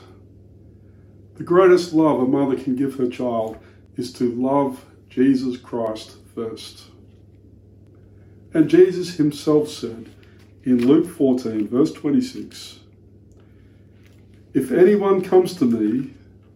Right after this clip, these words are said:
and does not hate father and mother, wife and children, brothers and sisters, yes, even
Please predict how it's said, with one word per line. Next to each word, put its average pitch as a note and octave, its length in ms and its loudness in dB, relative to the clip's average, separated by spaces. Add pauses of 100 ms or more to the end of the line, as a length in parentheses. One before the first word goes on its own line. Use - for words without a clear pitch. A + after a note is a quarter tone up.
(760)
and B2+ 120 -8
does C#3+ 220 0
not E3 260 2
hate G3 460 -2 (360)
father A2 420 -4 (100)
and G#2 140 -10
mother, G2+ 300 -12 (1200)
wife B2+ 580 -4 (420)
and - 140 -8
children, A#2+ 480 -2 (800)
brothers D3 380 2
and - 120 -4
sisters, - 800 -14 (760)
yes, - 640 -2 (720)
even F3 640 4